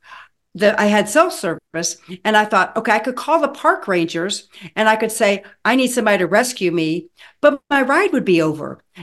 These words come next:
And I thought, "Tracy, that's a town down there. It may not be Reno, but you get yourself down there and you'll get G P S again." So I climbed, after climbing up that steep mountain, and I'm climbing down, sliding over these big, huge boulders, but I didn't give up.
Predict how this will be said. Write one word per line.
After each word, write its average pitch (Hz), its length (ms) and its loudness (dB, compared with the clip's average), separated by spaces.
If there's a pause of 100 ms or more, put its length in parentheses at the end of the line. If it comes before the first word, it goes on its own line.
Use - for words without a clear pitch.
And 240 160 2
I 233 80 2
thought, 233 340 0
"Tracy, 285 600 -2 (180)
that's 240 380 0
a 247 80 -2
town 226 340 2
down 160 200 0
there. 156 160 0
It 156 80 -4
may 254 140 4
not 294 200 4
be 254 140 -2
Reno, 202 500 0 (120)
but 185 160 -2
you 202 60 -2
get 294 320 -2
yourself 220 480 -4
down 208 220 2
there 185 100 0
and 175 100 0
you'll 214 120 0
get 208 300 -4
G 202 180 -4
P 185 160 0
S 175 180 -2
again." 160 360 -8 (200)
So - 180 2
I 220 120 4
climbed, 277 600 2 (180)
after 220 220 0
climbing 294 460 4
up 277 120 2
that 208 180 2
steep 330 440 4
mountain, 240 360 0 (260)
and 226 100 2
I'm 240 120 0
climbing 294 560 2
down, 240 220 2
sliding 254 540 2
over 226 160 -2
these 190 200 -4
big, 262 240 0
huge 233 300 -2
boulders, 247 500 0 (280)
but 294 120 4
I 294 60 4
didn't 294 240 4
give 277 200 4
up. 330 320 0